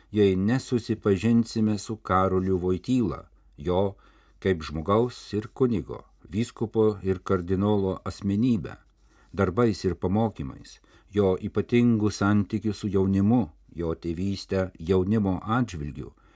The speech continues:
jo gyvenimo drama, per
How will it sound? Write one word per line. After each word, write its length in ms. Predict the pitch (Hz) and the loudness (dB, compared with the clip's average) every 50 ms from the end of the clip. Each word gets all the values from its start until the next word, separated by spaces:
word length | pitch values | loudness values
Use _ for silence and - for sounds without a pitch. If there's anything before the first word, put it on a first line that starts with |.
| _ - - _ _ - | _ -20 -20 _ _ -4
jo 420 | 90 101 98 95 92 87 82 80 - _ _ _ _ _ _ _ - | 0 2 2 4 2 2 0 -4 -8 _ _ _ _ _ _ _ -6
gyvenimo 640 | 90 101 95 95 95 92 90 87 85 85 87 85 | -2 0 2 2 2 2 2 0 0 0 -2 -2
drama, 540 | 80 - 104 117 117 113 104 98 90 87 80 | 0 0 2 4 4 4 4 4 2 2 0
per 260 | - - 82 78 78 | -2 -4 -8 -8 -8